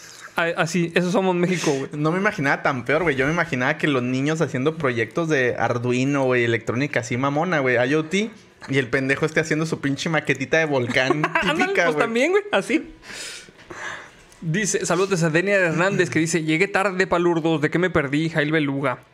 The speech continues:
Speaker 1: Ah, vamos.
Speaker 2: Jail Beluga.
Speaker 1: Nada más ya vamos al-, en la noticia tecnológica.
Speaker 2: Tecnológica, sí. Ah, pues sí, entonces, eh, la meta del iter es construir un tokamak que pueda producir quinientos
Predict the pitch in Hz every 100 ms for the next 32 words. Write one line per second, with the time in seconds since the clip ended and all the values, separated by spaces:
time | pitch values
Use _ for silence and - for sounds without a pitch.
0 | - 180 185 170 202 190 123 123 123 127
1 | - - - 165 156 165 160 156 156 160
2 | 160 156 139 151 143 135 143 143 135 156
3 | 151 151 151 - - 143 131 143 123 110
4 | 113 - - - 113 117 - - - -
5 | - - - - - - - - - -
6 | - - - - - - 254 269 269 269
7 | 269 262 269 277 269 262 240 - 208 233
8 | 214 202 254 269 277 247 254 262 254 196
9 | 202 202 208 254 269 226 190 175 156 160
10 | 220 - 180 180 156 160 165 190 190 147
11 | 156 165 165 160 139 151 165 - 156 143
12 | 151 156 123 135 - 151 143 156 185 180